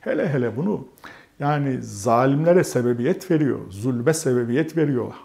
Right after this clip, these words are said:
masum insanların zulme uğramasına sebebiyet veriyor. Yani zaten idareci sebebiyet verir, kendisini eline alıp da öldürmez. Sebebiyet vermek suretiyle, emretmek suretiyle,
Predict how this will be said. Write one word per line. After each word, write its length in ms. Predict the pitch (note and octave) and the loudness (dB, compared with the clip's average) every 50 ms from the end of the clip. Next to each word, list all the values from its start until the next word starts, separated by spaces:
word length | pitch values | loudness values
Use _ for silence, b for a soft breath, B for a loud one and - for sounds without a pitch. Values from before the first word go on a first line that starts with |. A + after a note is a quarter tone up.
| - - | -14 -6
masum 460 | - A#2 B2+ C3+ C#3 C3+ - C#4 D4+ | -2 0 2 2 2 2 2 4 4
insanların 600 | C#4 A#3 G3+ - F3+ D#3+ E3 D#3 C#3 C#3+ C#3 C3+ C3+ A#2+ | 4 4 4 4 2 4 4 4 4 4 2 -2 -4 -4
zulme 300 | A2+ C3 C3 C3 E3 G#3 | -2 0 0 2 4 4
uğramasına 440 | - D#3 C#3+ C3+ B2 - - B2+ | 6 6 4 2 0 -2 -4 -6
sebebiyet 500 | A#2+ - B2+ B2 B2 A#2+ B2+ F3 F#3+ - | -4 -2 -2 -2 -2 -2 -2 -2 -2 -2
veriyor. 280 | G#3+ G3 F#3+ F#3+ F3 D3 C3 - _ _ _ _ _ _ _ _ _ _ _ _ _ _ _ _ _ - _ _ _ _ - | -2 -2 -2 -2 -4 -8 -10 -16 _ _ _ _ _ _ _ _ _ _ _ _ _ _ _ _ _ -20 _ _ _ _ -12
Yani 220 | - - A2 A2 G#2 | -12 -10 -10 -8 -4
zaten 320 | A#2 A#2+ A#2 - D#3 C3+ | -4 -4 -2 -2 -2 0
idareci 540 | B2+ B2 B2+ B2 B2+ C3+ C3 B2 F#3+ B3 D4+ - - B B B B B B B B | 2 4 4 4 4 2 0 0 -2 -6 -6 -8 -20 B B B B B B B B
sebebiyet 760 | - - - - C#3+ A#2+ C3+ C#3 C3 C3 C3+ E3 G3 - - | -8 -6 -4 -2 2 4 4 4 4 4 4 4 2 2 2
verir, 260 | D3+ B2 A#2 G#2+ G#2 - | 0 2 2 0 -4 -4
kendisini 460 | - B2+ A#2+ B2 B2+ B2 - - C3+ | -4 -2 -2 -2 -2 -6 -6 -6 -6
eline 220 | A#2+ B2 B2 A#2+ | -4 -4 -4 -6
alıp 220 | A#2 A#2 A#2 - - | -6 -10 -12 -8 -6
da 60 | B2+ | -6
öldürmez. 580 | B2 B2+ C#3+ F3 G3+ A3 A3+ D3 - - - _ B B B B B B B | -4 -4 -4 -4 -4 -4 -4 -6 -8 -12 -18 _ B B B B B B B
Sebebiyet 680 | B - - C#3 C3 C#3+ C#3+ C#3+ E3+ A3+ A3+ A3+ - - | B -4 0 2 4 4 6 6 6 6 4 2 2 2
vermek 480 | D3 D3 D3 C#3+ C3+ D3 G#3 G#3+ A3 - | 4 4 4 4 4 4 2 2 2 -2
suretiyle, 680 | - - D#3 C3 A#2+ A2+ G#2+ - - A2 G2+ G2+ G2+ - _ _ B B B B B B B B B B B _ _ _ _ - | -8 -2 -2 0 0 0 -4 -6 -10 -12 -12 -12 -14 -16 _ _ B B B B B B B B B B B _ _ _ _ 0
emretmek 600 | - D3+ G#3 A#3 G#3 F3 - - C3 B2 A#2 - | 4 6 8 8 8 6 4 2 -2 -2 -2 -4
suretiyle, 640 | - - A#2 G#2 G2 - - - G#2+ G2+ F#2+ F#2+ | -6 -6 -4 -4 -4 -6 -6 -10 -8 -8 -10 -12